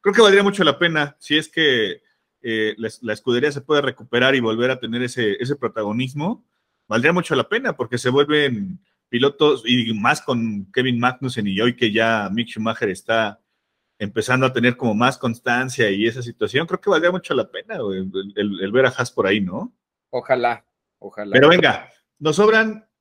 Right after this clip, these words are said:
Speaker 1: vamos a darle nada más tres, cuatro minutitos para decir nuestra payasada del fin de semana. Tu pronóstico, mi estimado Samuel.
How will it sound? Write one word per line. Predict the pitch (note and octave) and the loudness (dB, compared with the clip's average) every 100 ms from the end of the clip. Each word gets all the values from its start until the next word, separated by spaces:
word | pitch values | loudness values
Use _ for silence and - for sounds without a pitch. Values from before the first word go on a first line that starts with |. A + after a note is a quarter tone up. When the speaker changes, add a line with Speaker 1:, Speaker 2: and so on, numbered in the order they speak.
| _ - | _ -6
Speaker 1:
vamos | G#3 G3 | -4 2
a | G3 | 2
darle | G3 | 2
nada | F#3+ F#3 | -2 -4
más | F#3 F3+ | -4 -6
tres, | - G3+ F#3+ | -2 -2 -2
cuatro | - D#4 D4+ G#3 | -4 -6 -4 -6
minutitos | D#3 C#3+ E3+ F#3 | -6 -6 -8 -8
para | - C3+ | -4 -4
decir | A#2 D3+ | -4 -6
nuestra | D#3+ D#3 - B2+ - | -8 -8 -4 -6 -2
payasada | C#3+ C3+ C3+ B2+ D#3+ E3 D3+ | 0 2 2 2 0 0 0
del | A#2 | -2
fin | C#3 C#3+ | -6 -8
de | B2+ | -6
semana. | A#2+ A#2 A2 F#2 _ _ _ _ _ _ - | -4 -6 -6 -10 _ _ _ _ _ _ -4
Tu | E3+ | -2
pronóstico, | F3+ F#3 A3 G#3+ A3 E3+ C#3+ | 2 2 4 2 0 -2 -4
mi | B2+ | -4
estimado | B2+ B2 A#2 A2 | -6 -6 -4 -6
Samuel. | A2 G2+ F#2+ | -6 -8 -10